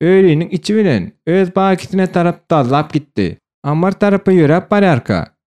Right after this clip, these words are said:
Ibrahim özüni şükeleriň paralaýanyny duýdy. Ol gediň liýany, bütün ömrüne bagty etjekdigine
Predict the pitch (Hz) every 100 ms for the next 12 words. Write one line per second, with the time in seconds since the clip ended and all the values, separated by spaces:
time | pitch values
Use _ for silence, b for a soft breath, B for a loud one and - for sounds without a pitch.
0 | _ - 139 143 147 185 208 196 196 190
1 | 208 185 175 156 147 175 190 185 180 156
2 | 143 139 110 143 120 90 - 151 127 107
3 | 113 80 - _ _ _ 160 180 180 196
4 | 175 190 202 190 190 208 185 117 82 -
5 | _ _ 139 139 208 208 208 196 196 190
6 | 180 170 147 180 175 - 185 185 196 165
7 | 98